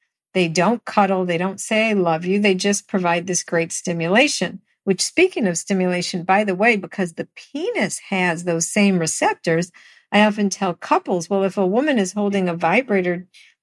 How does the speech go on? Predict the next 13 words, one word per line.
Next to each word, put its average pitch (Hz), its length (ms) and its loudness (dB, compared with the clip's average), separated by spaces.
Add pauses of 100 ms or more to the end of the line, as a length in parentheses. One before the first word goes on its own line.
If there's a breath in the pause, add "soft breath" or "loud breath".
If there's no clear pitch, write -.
(100)
to 202 140 4
her 185 180 4
vulva 220 480 4
while 180 200 0
your 175 200 -6
penis 370 480 -6
is 185 140 -6
there, 175 200 0
you're 180 300 0
gonna 494 220 -2
catch 226 340 0
vicarious 185 880 0
vibrations 160 1000 -8